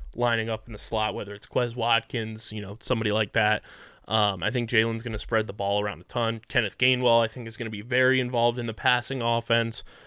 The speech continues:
Uh, so I'll take the under sixty-nine and a half. I think it'll be somewhere around, like, the sixty-five range, um, if all goes well. So I'll take the under there.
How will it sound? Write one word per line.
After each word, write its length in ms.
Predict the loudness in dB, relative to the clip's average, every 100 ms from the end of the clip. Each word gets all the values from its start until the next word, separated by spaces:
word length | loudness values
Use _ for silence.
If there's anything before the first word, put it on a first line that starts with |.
| -20 -6
Uh, 300 | -2 0 -2
so 180 | 0 4
I'll 80 | 4
take 220 | 4 0
the 120 | -4 -2
under 260 | 0 0
sixty-nine 600 | -2 -2 -4 -6 -4 -4
and 100 | -4
a 20 | -6
half. 300 | -4 -6 -6
I 60 |
think 140 | -4 0
it'll 100 | 0
be 140 | 0
somewhere 320 | -2 0 2
around, 220 | 2 2 -2
like, 140 | -4
the 60 | -4
sixty-five 720 | -4 -4 -6 0 2 2 -2
range, 460 | -4 -4 -6 -10 -18 -20 -20 -10 0
um, 640 | 4 4 2 0 -4 -8 -8
if 180 | -4
all 180 | 2 4
goes 300 | 4 0 0
well. 320 | 0 2 4
So 400 | 2 0 -4 -6 -8 -20 -20 -20 -20 -20 -2
I'll 100 | 2
take 240 | 6 6
the 120 | 6 4
under 240 | 4 0
there. 500 | 0 6 8 8 4